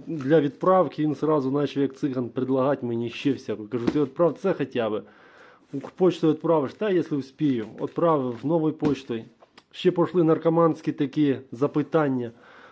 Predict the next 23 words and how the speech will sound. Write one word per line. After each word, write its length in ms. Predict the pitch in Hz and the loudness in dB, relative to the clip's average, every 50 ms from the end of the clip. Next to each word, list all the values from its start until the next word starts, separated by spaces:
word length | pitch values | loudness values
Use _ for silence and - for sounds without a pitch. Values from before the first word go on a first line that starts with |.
| _ _ | _ _
В 60 | - 139 | -4 0
нього 240 | 151 160 156 160 | 4 6 6 6
рейтинг, 380 | 156 190 190 170 175 165 143 131 | 6 6 4 4 2 0 -2 -2
кстати, 380 | - - - 165 - - 151 139 | -2 0 0 0 2 0 -2 -2
дев'яносто. 800 | 127 139 143 139 147 156 180 202 190 139 - - 143 123 107 - - - - - - | -2 -2 0 0 0 2 2 2 2 0 0 -2 -4 -4 -4 -6 -12 -20 -20 -12 -4
Цей 180 | - 156 156 | 0 0 2
рейтинг 320 | 156 175 175 165 165 151 123 | 4 2 2 2 0 -2 0
треба 360 | 139 156 160 156 139 147 139 | 0 0 2 2 2 0 0
заробити, 580 | 123 139 156 151 147 139 131 160 170 160 165 - _ _ | 2 2 2 2 2 2 2 2 2 2 0 -6 _ _
п'ять 200 | - 160 156 170 | 2 2 4 4
років 320 | 160 180 170 175 - 135 | 2 2 2 2 -2 -6
ходити 320 | - - 147 139 160 156 - - | -4 -4 -2 0 -2 -2 0 0
кожен 240 | 147 131 131 139 | -2 -2 -2 -4
день 220 | 131 143 151 143 147 | -2 0 0 0 0
на 80 | 151 | -2
почту, 460 | 147 - 160 160 147 - - - 131 123 | -2 -2 -2 -2 -2 -2 -2 -4 -4 -4
відправляти 500 | - - 139 139 135 147 160 143 - - | -4 -4 -4 -2 0 0 0 -2 -2 -4
чи 80 | - | -8
получати, 560 | - - 135 135 135 131 - - 147 127 110 - - - - - _ | -6 -4 -2 -2 -2 -2 -2 0 0 0 -2 -4 -10 -18 -20 -20 _
щоб 160 | - 139 - | -16 -12 -8
такий 240 | - 127 - 139 131 | -8 -4 -2 0 0
рейтинг 360 | 131 127 123 - 123 117 113 | 0 0 0 -2 -6 -8 -8
був. 200 | 107 113 113 | -6 -8 -8